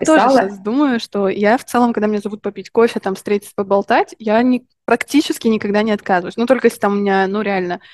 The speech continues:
Speaker 1: и, короче, если у меня есть свободное время, я всегда за вообще с огромным удовольствием. Но
Speaker 2: Да.
Speaker 1: самостоятельно мне пока очень сложно. И ты когда рассказывала про свою ситуацию на детской площадке,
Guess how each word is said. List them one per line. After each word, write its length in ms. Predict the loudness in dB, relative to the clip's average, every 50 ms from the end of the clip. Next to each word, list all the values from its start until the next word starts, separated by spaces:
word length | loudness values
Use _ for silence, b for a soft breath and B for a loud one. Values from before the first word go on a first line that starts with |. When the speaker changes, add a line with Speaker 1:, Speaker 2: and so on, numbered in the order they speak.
| b b b -4
Speaker 1:
и, 100 | -4 -2
короче, 300 | 0 0 0 0 0 -2
если 100 | -2 0
у 20 | -2
меня 80 | -2
есть 80 | 0 0
свободное 280 | 0 0 0 -2 -2 0
время, 220 | 2 2 2 4
я 120 | 2 2 -2
всегда 440 | -2 -2 2 2 4 4 2 0
за 220 | 0 0 0 0 2
вообще 280 | 0 -2 -4 -8 -10
с 100 | -10 -10 -8
огромным 380 | -4 -4 -2 -2 -2 -4 -4
удовольствием. 680 | -4 -4 -4 -4 -4 -6 -6 -8 -10 -10 -10 -10 -10 -12 _ B B B B B B B B B
Но 420 | 2 4 4 6 6 6 4 2 0
Speaker 2:
Да. 60 | -2
Speaker 1:
самостоятельно 1120 | 0 2 2 2 2 0 0 0 0 2 0 0 0 0 -2 0 2 2 2 0 0 -2 -6 -14 _ _ _ _ _ _
мне 280 | -4 -4 -2 -2 -2 -4
пока 220 | -4 -4 -2 -2
очень 220 | -2 -2 -4 -8 -10
сложно. 400 | -8 -2 0 0 2 2 2 0
И 40 | 0
ты 120 | 0 -2
когда 180 | 0 0 0 0
рассказывала 560 | -2 -2 -2 -2 -2 -2 0 -2 -2 -2 -4
про 300 | -4 -4 -2 -2 -2 -4
свою 420 | -6 -6 -4 -4 -2 -2 -2 -4 -4
ситуацию 540 | -8 -8 -2 0 0 0 0 -2 -4 -4
на 100 | -4 -2
детской 300 | -2 -2 -4 -4 -4 -6
площадке, 540 | -4 -4 -6 -2 -2 -2 -2 -2 -4 -6 -6